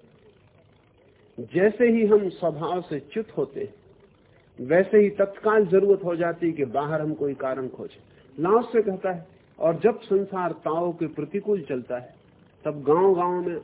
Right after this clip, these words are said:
अस्परोही सेना भर जाती, तब युद्ध अनिवार्य हो जाता।" इस सदी में निरंतर सोचा जा रहा है कि युद्धों से कैसे बचा जाए,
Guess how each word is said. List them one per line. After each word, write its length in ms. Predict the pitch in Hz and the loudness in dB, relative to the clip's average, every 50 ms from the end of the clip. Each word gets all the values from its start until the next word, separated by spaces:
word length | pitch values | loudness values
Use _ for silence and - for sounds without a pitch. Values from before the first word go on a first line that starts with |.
| - | -8
अस्परोही 640 | 156 160 165 - - 165 165 156 165 160 156 156 151 | -10 -10 -10 -10 -8 -8 -6 -4 -4 -4 -4 -4 -6
सेना 340 | 156 - 147 139 143 139 131 | -6 -4 -4 -2 -2 -2 -6
भर 180 | 120 123 117 | -6 -10 -12
जाती, 360 | 107 - 113 107 - _ _ _ _ _ _ _ _ _ _ _ _ _ _ _ _ _ _ _ _ _ _ _ _ _ _ _ _ _ _ - - | -10 -10 -10 -12 -12 _ _ _ _ _ _ _ _ _ _ _ _ _ _ _ _ _ _ _ _ _ _ _ _ _ _ _ _ _ _ 0 0
तब 140 | 185 165 | 0 2
युद्ध 240 | 165 185 180 160 160 | 2 0 0 0 -4
अनिवार्य 500 | 175 156 156 156 151 147 147 147 139 139 | -4 -4 -2 0 0 0 0 -2 -2 -4
हो 180 | 127 123 110 101 | -6 -8 -10 -12
जाता।" 340 | - - - _ _ _ _ _ _ _ _ _ _ _ _ _ _ _ _ _ _ _ _ - - | -12 -16 -20 _ _ _ _ _ _ _ _ _ _ _ _ _ _ _ _ _ _ _ _ -4 -4
इस 180 | 247 240 - - | -4 -4 -4 -2
सदी 280 | 196 190 170 190 220 208 | 0 0 0 0 -2 0
में 260 | 170 156 - - - - - - _ _ _ _ _ _ _ _ _ _ _ _ _ _ _ _ _ _ _ _ _ _ _ - | 0 -2 -2 -4 -8 -14 -20 -20 _ _ _ _ _ _ _ _ _ _ _ _ _ _ _ _ _ _ _ _ _ _ _ -8
निरंतर 580 | 127 143 165 180 190 208 220 226 220 226 214 190 | -4 0 6 6 8 8 8 6 4 0 0 -2
सोचा 400 | - - 185 180 170 - 170 156 | -2 -4 -6 -4 -2 -2 -2 -2
जा 220 | 147 156 151 156 | 0 0 0 0
रहा 120 | 160 165 160 | 2 0 0
है 180 | 156 156 156 | 0 -2 -4
कि 200 | 147 - 139 135 | -6 -6 -6 -6
युद्धों 320 | 143 156 147 127 127 156 160 | -6 -6 -6 -6 -6 -6 -6
से 180 | 156 - 139 | -4 -6 -8
कैसे 340 | 127 - 143 147 147 - 139 | -6 -4 -6 -6 -4 -4 -6
बचा 340 | 117 113 123 123 - 147 117 | -4 -4 -6 -6 -4 -6 -6
जाए, 240 | 104 107 92 62 | -6 -8 -12 -14